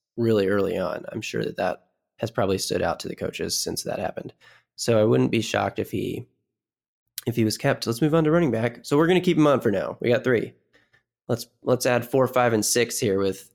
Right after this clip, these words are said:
Derrick Henry, Dion Lewis, and David Fluellen. And then if you wanna make a case for McNichols, I'll let you, because I do not have him on my roster.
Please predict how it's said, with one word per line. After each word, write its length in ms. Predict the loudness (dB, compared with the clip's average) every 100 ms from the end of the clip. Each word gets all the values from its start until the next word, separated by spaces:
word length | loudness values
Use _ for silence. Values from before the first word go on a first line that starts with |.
| _
Derrick 220 | 0 0 2
Henry, 260 | 0 0
Dion 300 | 0 0 0
Lewis, 300 | 0 0 -2
and 100 | -2
David 240 | -2 -2 -6
Fluellen. 680 | -2 0 2 0 -2 -6 -12 _ _ _ _ _ _
And 220 | -2 0 2
then 220 | 0 0
if 100 | 0
you 100 | 0
wanna 140 | 0
make 200 | 0 -2
a 60 | -4
case 340 | -4 -4 -2
for 140 | -4 -4
McNichols, 580 | -4 -4 -4 -2 -4
I'll 200 | -4 -4
let 260 | -4 -6 -6
you, 160 | -10 -10
because 400 | -10 -10 -10 -6
I 140 | -8
do 100 | -6
not 260 | -8 -8 -6
have 200 | -8 -6
him 160 | -4
on 140 | -2 -2
my 120 | -4
roster. 600 | -6 -8 -10 -14 -16 -18